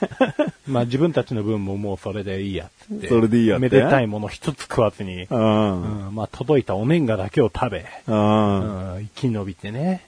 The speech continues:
Speaker 1: うん。
Speaker 2: で、まあ、そしたらこう、今度は息子がどんどん、また食が減り始めて。
Speaker 1: おう、悪くなってきたの？
Speaker 2: えー、一月一日の夜、まあ、三十九度四分ぐらい出たんですよ。
Speaker 1: ああ。
Speaker 2: これやばいなっつって。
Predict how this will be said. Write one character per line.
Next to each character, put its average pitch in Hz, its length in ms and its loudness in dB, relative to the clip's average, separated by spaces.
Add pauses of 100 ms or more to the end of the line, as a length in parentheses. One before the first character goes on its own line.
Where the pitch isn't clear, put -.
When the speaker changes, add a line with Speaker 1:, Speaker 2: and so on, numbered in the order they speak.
(120)
Speaker 1:
う 104 60 -2
ん。 95 380 0
Speaker 2:
で、 120 120 -6
ま 113 580 -4
あ、 120 120 -14
そ 156 80 -2
し - 120 -8
た 170 120 0
ら 117 140 -2
こ 110 220 -4
う、 107 120 -6 (180)
今 202 120 -2
度 113 100 0
は 98 160 -4 (420)
息 - 140 -10
子 151 140 0
が 147 80 6
ど 160 160 2
ん 131 80 -2
ど 104 100 -4
ん、 90 100 -10 (460)
ま 123 80 -4
た - 80 -6
食 139 340 2
が 139 80 4
減 127 180 6
り 120 60 4
始 113 220 2
め 92 120 -2
て。 - 220 -18 (420)
Speaker 1:
お 110 260 6
う、 76 140 4
悪 151 140 8
く 139 80 2
な 107 80 4
っ 92 40 0
て 92 100 -2
き - 40 -16
た 80 60 -4
の？ 87 180 -2 (140)
Speaker 2:
え 107 160 -4
ー、 110 80 -4
一 147 160 0
月 - 380 0
一 143 180 0
日 156 140 -4
の 139 100 2
夜、 104 720 2
ま 110 140 0
あ、 - 40 -4 (160)
三 226 280 2
十 120 220 4
九 - 220 0
度 208 1120 2
四 190 260 0
分 220 80 2
ぐ 220 80 0
ら 160 120 8
い 101 40 2
出 101 140 0
た 90 140 -4
ん 82 60 -4
で 76 60 -12
す - 140 -14
よ。 98 80 -2
Speaker 1:
あ 107 400 4
あ。 64 80 -12 (880)
Speaker 2:
こ 117 140 -8
れ 131 80 -2
や 143 180 2
ば 170 160 2
い 120 80 0
な 92 120 -4
っ - 60 -20
つ - 60 -20
っ - 40 -20
て。 - 140 -14